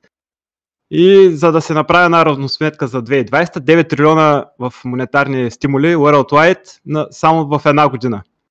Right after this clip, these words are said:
И най-високата сума досега, която се е виждала, трипо от две хиляди и осма, когато ни казваха, че е супер мега голямата криза. Тогава беше, уж се спасяваше системата, имаше шанс да, да спре всичко тогава. Аз, доколкото съм се направил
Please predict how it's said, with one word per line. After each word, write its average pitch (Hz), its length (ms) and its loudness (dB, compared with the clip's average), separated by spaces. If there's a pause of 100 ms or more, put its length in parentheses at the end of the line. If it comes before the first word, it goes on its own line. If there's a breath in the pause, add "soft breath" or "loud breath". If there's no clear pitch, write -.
(300)
И 147 100 -6
най-високата 147 560 -2
сума 135 240 -4
досега, 120 300 -4
която 117 240 -4
се 113 100 -6
е 110 40 -6
виждала, 165 320 0
трипо 175 360 0
от 156 300 2
две 151 120 2
хиляди 160 100 6
и - 20 6
осма, 151 300 2
когато 165 640 -4 (100)
ни 131 120 -18
казваха, 143 420 -4
че 151 260 -6
е 147 40 -6
супер 135 440 -8 (280)
мега 127 180 0
голямата 120 400 -2
криза. 104 300 -10 (320)
Тогава 110 300 -6
беше, 123 280 -4
уж 131 140 -4
се - 340 -14
спасяваше 131 560 -2
системата, 139 500 -2
имаше 127 220 -4
шанс 127 300 -4
да, 107 320 -8 (640)
да 123 80 -2
спре 151 280 0
всичко - 380 -10
тогава. 110 360 -8 (100)
Аз, 117 280 -8
доколкото 123 460 -2
съм 110 260 -10
се - 100 -14
направил 110 440 -4